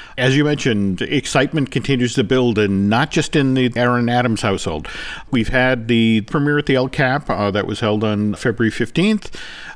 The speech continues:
Given the reviews that this Ryan Coogler film has received so far, it, some people are calling it the best Marvel Cinematic Universe movie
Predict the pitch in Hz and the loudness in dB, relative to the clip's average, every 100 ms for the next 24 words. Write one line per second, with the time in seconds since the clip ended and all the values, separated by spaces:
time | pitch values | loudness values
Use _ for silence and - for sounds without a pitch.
0 | - 117 135 147 185 175 175 170 165 160 | -10 0 2 4 2 2 0 0 0 -2
1 | 143 123 117 110 117 143 147 - 120 - | 0 0 2 2 2 4 2 0 -4 -2
2 | 117 - 113 110 - 139 127 123 - 117 | -2 0 0 0 0 0 2 0 0 -2
3 | 110 107 92 113 - 120 113 - 113 - | -2 -2 -2 -6 -2 0 0 0 -2 0
4 | 127 120 101 104 - 165 233 311 415 392 | -2 0 0 -2 -4 -2 0 2 2 2
5 | - 220 208 147 - 127 107 123 131 147 | 0 0 0 0 0 -4 -2 0 0 -2
6 | - 117 123 120 120 143 113 113 110 101 | -2 -2 0 -2 -2 0 0 2 0 -2
7 | 113 110 101 101 98 107 104 104 104 98 | -2 0 2 0 0 0 0 2 2 0
8 | 92 | -4